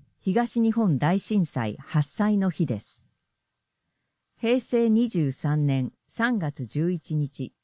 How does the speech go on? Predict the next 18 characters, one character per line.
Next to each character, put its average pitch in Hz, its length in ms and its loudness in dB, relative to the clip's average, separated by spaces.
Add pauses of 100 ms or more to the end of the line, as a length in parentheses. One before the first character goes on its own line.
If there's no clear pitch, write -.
(160)
午 202 160 0
後 156 160 -4
二 160 180 0
時 139 220 -6
四 175 240 0
十 117 240 -6
六 160 260 -4
分、 98 280 -10 (920)
東 220 420 -2
日 208 140 4
本 180 260 2
大 190 220 2
震 220 200 0
災 135 280 -2
が 123 100 -2
発 131 240 -6
生 131 220 -4
し、 - 280 -10